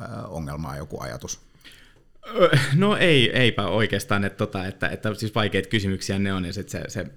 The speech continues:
Speaker 2: menee, et kovin yksinkertaisia, tota niin,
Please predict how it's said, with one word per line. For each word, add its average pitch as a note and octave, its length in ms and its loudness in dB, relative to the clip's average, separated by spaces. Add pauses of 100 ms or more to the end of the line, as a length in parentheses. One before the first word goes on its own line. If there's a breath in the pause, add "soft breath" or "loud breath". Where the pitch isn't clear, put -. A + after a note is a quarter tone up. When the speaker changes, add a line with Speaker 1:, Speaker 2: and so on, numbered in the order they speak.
Speaker 2:
menee, F2 460 -10
et - 240 -12 (440)
kovin F#2+ 260 -6
yksinkertaisia, F2 760 -10 (160)
tota - 240 -16
niin, D2+ 220 -14